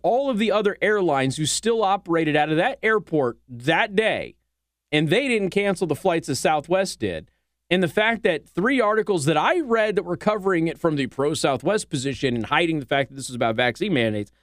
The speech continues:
not a single one of those journalists not a single one of them asked the question why none of the other airlines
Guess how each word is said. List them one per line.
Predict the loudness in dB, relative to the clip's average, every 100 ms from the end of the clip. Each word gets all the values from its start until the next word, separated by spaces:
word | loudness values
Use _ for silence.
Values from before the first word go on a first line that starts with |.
| _ _ -2
not | 0 2
a | 0
single | 0 0 0 0 0 0 0 0
one | 0 0
of | 0
those | 0 0 -2 -6 _
journalists | -2 0 2 2 2 0 -2 -6 -10 -10 _ _ -2
not | 0 2
a |
single | 0 0 0 0 0
one | 0
of | 0
them | 0 -2 -6 _ _ _
asked | 0 2 0
the | -2
question | 0 0 0 0 0
why | 2 2 2
none | 2 2
of | 2
the | 0
other | 0 0
airlines | 0 2 2 0 -2 -6